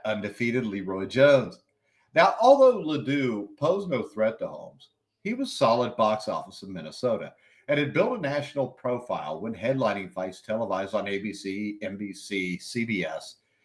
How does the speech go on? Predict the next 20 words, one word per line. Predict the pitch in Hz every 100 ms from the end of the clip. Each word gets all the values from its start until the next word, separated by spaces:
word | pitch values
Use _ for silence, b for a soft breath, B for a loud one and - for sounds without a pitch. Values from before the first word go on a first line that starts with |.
| _ _ -
And | 185
the | 170
Great | 131 190 247
White | 170 160 117
Hope | 127 160 -
angle, | 90 73 73 73 - _ _ -
while | 131 190
predictable, | 208 220 262 262 139 90 82
was | 90
irresistible | 160 220 170 135 - 147 - 117 104
to | 90
Don | 95 92 90 90
King, | 147 127 92 90 b b _
who | 160 156
immediately | 123 139 226 240 202 151 135
labeled | 117 123 123 113 101
Ledoux | 104 101 98 92 90 - _ _ _ _
the | - 120
American | 110 107 95 - 104
Dream. | 107 160 160 92